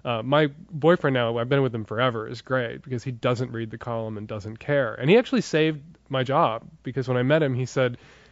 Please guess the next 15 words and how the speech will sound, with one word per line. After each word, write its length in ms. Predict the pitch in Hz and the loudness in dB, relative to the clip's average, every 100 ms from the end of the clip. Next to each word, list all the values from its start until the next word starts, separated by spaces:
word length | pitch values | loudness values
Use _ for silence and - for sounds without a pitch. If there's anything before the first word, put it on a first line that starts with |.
| - | -10
uh, 80 | 123 | -6
"You're 140 | 113 131 | -2 2
not 180 | 139 | 4
allowed 220 | 143 131 123 | 4 4 2
to 80 | |
write 220 | 120 123 123 | 0 0 0
about 200 | 120 113 | -4 -4
our 140 | 110 | -4
sex 320 | - 127 - | -4 -4 -6
life." 240 | 113 113 - _ _ - | -12 -12 -16 _ _ -10
And 220 | 127 123 | -8 -6
it 200 | 131 131 | -8 -6
just 300 | - 135 - | -2 -2 -4
cut 280 | - - 156 | -6 2 4
off 340 | 143 139 131 | 6 6 4